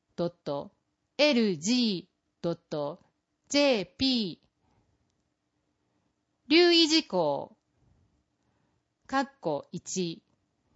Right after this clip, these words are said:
岩倉市内で撮影した写真であること。かっこ二。著作権、肖像権など、第三者の権利を害しないこと。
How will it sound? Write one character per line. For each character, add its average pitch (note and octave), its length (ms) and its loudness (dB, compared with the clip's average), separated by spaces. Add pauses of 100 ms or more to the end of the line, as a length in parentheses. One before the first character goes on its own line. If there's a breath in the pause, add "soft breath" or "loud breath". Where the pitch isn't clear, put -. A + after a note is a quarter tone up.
(420)
岩 E4 280 4
倉 F4+ 280 4
市 F4+ 180 8
内 D#4+ 300 8
で D#3+ 380 -4
撮 B3 380 -2
影 E4+ 280 4
し - 160 -2
た C4 260 0
写 A#3 200 0
真 D4+ 300 10
で C4 160 6
あ B3+ 100 4
る G3+ 100 0
こ E3 160 -6
と。 C#3+ 360 -10 (1500)
か B3+ 140 0
っ B3 60 -12 (120)
こ D3 300 -4 (200)
二。 F#3+ 320 6 (960)
著 C#4 160 -2
作 F#4+ 320 4
権、 E3 400 -2 (140)
肖 F#4 380 4
像 F4+ 260 6
権 G3+ 300 4
な F#3+ 160 2
ど、 C#3+ 280 -6 (300)
第 F4 240 4
三 D4 280 6
者 G3 180 2
の E3 200 2
権 D#4 340 8
利 G#3+ 180 2
を D3+ 260 -4
害 D4 260 4
し D4+ 180 6
な A#3 160 8
い F3+ 100 4
こ D3 160 -8
と。 C#3 340 -6